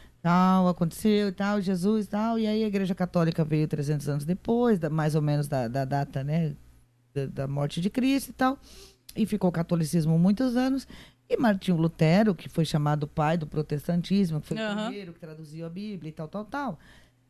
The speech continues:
Speaker 1: ele se revoltou por quê? Qual, qual foi o motivo da revolta dele? A venda de indulgências.
Speaker 2: Exatamente.
Speaker 1: Que era a venda do perdão, era a compra da salvação, inclusive de, dos mortos.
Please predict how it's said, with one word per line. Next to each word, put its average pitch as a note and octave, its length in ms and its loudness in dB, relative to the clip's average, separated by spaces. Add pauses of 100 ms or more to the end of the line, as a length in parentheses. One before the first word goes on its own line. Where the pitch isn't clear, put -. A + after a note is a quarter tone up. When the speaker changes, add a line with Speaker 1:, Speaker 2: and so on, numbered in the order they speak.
Speaker 1:
ele C#4 220 0
se C4 120 -2
revoltou A#3+ 580 2
por - 260 -4
quê? A3 340 -2 (540)
Qual, C#4+ 240 0
qual C#4 180 0
foi B3+ 160 2
o A3 40 2
motivo A3 520 0
da G3+ 80 -4
revolta E3 480 -4
dele? C3 380 -10 (340)
A D4 80 -10
venda E3+ 320 4
de D#3+ 180 0
indulgências. C#4+ 800 0
Speaker 2:
Exatamente. D#3+ 760 -6
Speaker 1:
Que A3+ 60 -10
era F3+ 360 -4
a - 40 -10
venda F3 100 -12
do G3 100 -16
perdão, C#4 480 -12
era A3+ 120 -6
a - 20 -10
compra E4+ 580 -4
da A3 140 -4
salvação, G3 760 -4 (360)
inclusive A#3+ 580 -2
de, C#4 160 -2
dos C4 240 -2
mortos. C4 640 -4